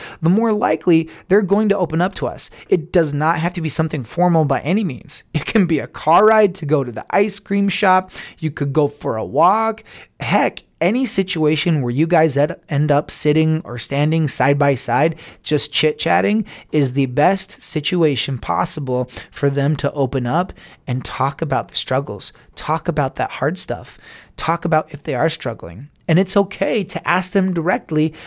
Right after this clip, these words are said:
about their mental health. Be like, "Hey, I noticed you've kind of been down and depressed lately.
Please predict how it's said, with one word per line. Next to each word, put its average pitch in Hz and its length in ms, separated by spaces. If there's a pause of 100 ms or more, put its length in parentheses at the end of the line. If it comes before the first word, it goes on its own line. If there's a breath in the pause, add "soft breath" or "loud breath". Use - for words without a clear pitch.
(160 loud breath)
about 175 400
their 185 80
mental 131 340
health. 104 420 (440 soft breath)
Be 151 120
like, 170 200
"Hey, 226 440
I 175 140
noticed 190 560
you've 156 220
kind 143 180
of 156 80
been 151 180
down 139 200
and 143 80
depressed 143 380
lately. 104 360